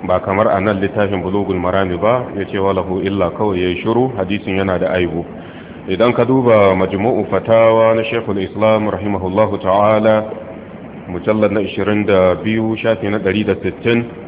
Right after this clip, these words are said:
ya kirga malaman da suka ce hadisin nan ya inganta. Malamai suna da yawa.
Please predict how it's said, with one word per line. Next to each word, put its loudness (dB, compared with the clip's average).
ya 4
kirga 0
malaman 2
da 0
suka -4
ce -4
hadisin -2
nan 0
ya 2
inganta. -2
Malamai 0
suna 0
da -4
yawa. -2